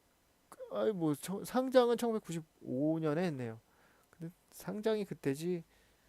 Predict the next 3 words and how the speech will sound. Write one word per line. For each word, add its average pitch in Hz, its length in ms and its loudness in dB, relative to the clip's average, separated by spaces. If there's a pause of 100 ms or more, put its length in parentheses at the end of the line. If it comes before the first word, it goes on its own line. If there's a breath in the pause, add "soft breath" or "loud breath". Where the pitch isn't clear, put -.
설립일은 196 1600 0 (200)
천구백팔십구 208 3000 -6
년이네. 165 580 2